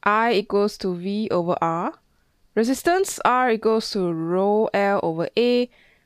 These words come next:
R, what else do we have? Oh, current is I equals to N A V Q. V-, R equals to V over I. If you look at all these equations we just throw out, I think the only one that has possibly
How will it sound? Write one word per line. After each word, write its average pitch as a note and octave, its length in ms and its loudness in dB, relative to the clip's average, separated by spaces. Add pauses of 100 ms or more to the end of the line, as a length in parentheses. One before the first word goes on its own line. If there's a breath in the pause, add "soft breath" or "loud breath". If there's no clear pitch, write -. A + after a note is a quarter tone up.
(240 soft breath)
R, A#3 840 2 (100)
what G#3+ 140 -6
else G3 160 -6
do F#3 80 -12
we F3+ 60 -4
have? F#3+ 300 -8
Oh, A#3 160 -4
current G#3+ 340 -2
is D#3+ 200 -8
I G3+ 200 -4
equals F#3 300 -4
to - 180 -8
N G3 460 -4
A E3+ 360 -2
V F3 380 -6
Q. D4+ 420 -2 (1800 soft breath)
V-, A3 180 -8 (120)
R D4+ 300 2
equals C4 360 -2
to A3+ 80 -2
V A#3+ 340 0
over G3+ 380 0
I. F3 180 0 (300)
If A#3 100 -6
you D#4 80 2
look G4+ 160 2
at D4+ 80 6
all C#4+ 220 4
these G4+ 160 0
equations B3+ 360 2
we A3+ 100 2
just A3+ 240 0
throw D4 280 2
out, G3 320 0 (400)
I C4+ 80 0
think F#4 160 2
the C4 100 4
only C4+ 180 2
one C#4+ 180 2
that A3+ 60 2
has E3 240 0
possibly A#3+ 720 -2